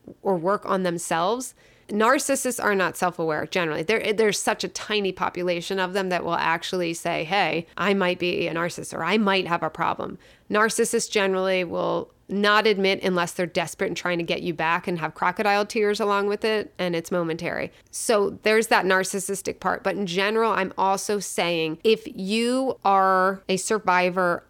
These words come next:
of narcissistic abuse or any abuse, but you're not doing anything about it, that will become a toxic trait because you will get more anxiety, more depression, less motivation, all those things. And that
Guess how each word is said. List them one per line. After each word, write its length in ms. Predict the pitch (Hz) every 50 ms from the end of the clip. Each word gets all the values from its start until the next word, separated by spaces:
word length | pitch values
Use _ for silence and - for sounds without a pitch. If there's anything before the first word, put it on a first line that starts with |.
| _
of 240 | - 220 247 254 226
narcissistic 800 | 240 233 214 214 214 208 - 190 185 - 202 190 - - 196 -
abuse 360 | 202 180 175 175 180 175 -
or 40 | - -
any 320 | - 208 226 233 233 233
abuse, 600 | 233 196 190 175 175 175 170 175 170 - - - -
but 160 | - 208 208
you're 100 | 226 220
not 320 | 214 202 185 - 175 175 -
doing 320 | - 240 240 247 240 233
anything 400 | 220 202 196 190 190 - 190 190
about 380 | 185 175 175 196 190 196 185 175
it, 180 | 170 - -
that 300 | - 190 196 208 - -
will 280 | 208 202 226 240 240 220
become 400 | 185 185 196 185 - 190 185 175
a 80 | 180 180
toxic 400 | - 175 165 - - - 175 -
trait 260 | - - 180 185 -
because 520 | 190 190 190 - 190 202 196 185 175 - - _
you 320 | - 190 196 240 247 233
will 640 | 208 196 208 226 220 220 214 208 202 196 185 - - _ -
get 260 | - 214 - - - - _ _ -
more 560 | 202 196 202 202 202 208 202 190 185 185 - -
anxiety, 720 | 190 202 196 170 - 190 185 180 175 180 175 180 175 170
more 260 | 165 196 208 214 214
depression, 880 | 202 185 202 190 - - - 185 175 - - 185 180 180 180 180 180 - -
less 440 | - - 214 214 226 220 196 - -
motivation, 640 | 220 202 202 190 196 175 175 160 160 165 - 190 185
all 160 | 165 180 180
those 180 | 185 180 175 -
things. 260 | 175 170 160 160 -
And 140 | 180 185 185
that 260 | 185 202 208 202